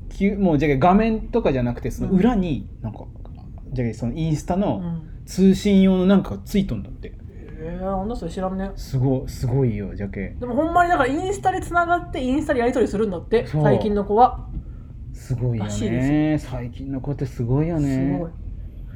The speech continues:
Speaker 2: 私だってさ、
Speaker 1: うん。
Speaker 2: インスタ、いや、まあ、インスタは、あの、本当の本垢みたいな感じで、友達と繋がるためにやってはいるけど、Twitterとかはさ、もう、友達に教えてもないよね。
Speaker 1: ねえ。
Speaker 2: バレたらちょっとやだなぐらいの。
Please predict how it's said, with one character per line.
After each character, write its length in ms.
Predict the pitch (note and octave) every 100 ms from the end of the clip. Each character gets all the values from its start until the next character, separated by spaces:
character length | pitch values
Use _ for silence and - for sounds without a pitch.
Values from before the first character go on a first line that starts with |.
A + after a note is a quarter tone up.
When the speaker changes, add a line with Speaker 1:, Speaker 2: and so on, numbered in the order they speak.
| - -
Speaker 2:
私 220 | B3 B3
だ 80 | D#4+
っ 40 |
て 80 | D#4
さ、 420 | - G3 F3+ -
Speaker 1:
う 20 | -
ん。 180 | G3 F#3+
Speaker 2:
イ 220 | C#4 E4+
ン 60 | D#4
ス 100 | -
タ、 260 | E4 G#3
い 60 | A3
や、 120 | G3+
ま 120 | A#3
あ、 60 | C4+
イ 80 | F4
ン 140 | A#4+
ス 80 | C5+
タ 60 | B4+
は、 420 | A#4 F#4+ G3+ - - - - - -
あ 100 | G#3
の、 140 | G3+ A3
本 240 | E4 E4
当 100 | E4+
の 200 | D#4+ D#4+
本 320 | D#4+ D#4+ E4
垢 160 | D#4+ E4
み 60 | D#4
た 60 |
い 40 | A3
な 60 |
感 140 | G3+ G3+
じ 60 |
で、 160 | G#3 G#3
友 220 | A#3+ C#4+
達 200 | D#4 D#4+
と 40 |
繋 200 | D#4+ D4
が 100 | D#4+
る 60 | E4
た 80 | F#4
め 120 | F4
に 360 | F4 D#4+ D#3 -
や 100 | A3
っ 100 | -
て 140 | C4+
は 120 | C#4
い 80 | A#3+
る 100 | C4+
け 120 | B3
ど、 280 | B3 G#3+ E3+ -
Twitter 500 | - E4 D#4+ - F4
と 100 | F4
か 80 | D#4+
は 100 | F#3
さ、 140 | - F#3+
も 260 | F#3 F#3+
う、 80 | F#3+ - - - - -
友 200 | - C#4
達 180 | D#4+ E4+
に 60 |
教 180 | C4 C#4+
え 40 | D#4+
て 80 |
も 80 | C#4
な 120 | G3
い 60 | E3+
よ 80 | E3
ね。 220 | E3+ - - A2+
Speaker 1:
ね 400 | A2+ A2+ A2 A2
え。 220 | C4 A3
Speaker 2:
バ 140 | B3
レ 60 | C#4+
た 120 | -
ら 200 | G3+ F#3+
ち 80 | G3+
ょ 60 | A3
っ 20 |
と 80 | -
や 100 | G3
だ 80 | G3+
な 140 | A3+
ぐ 100 | A3
ら 60 | G#3+
い 60 |
の。 100 | F#3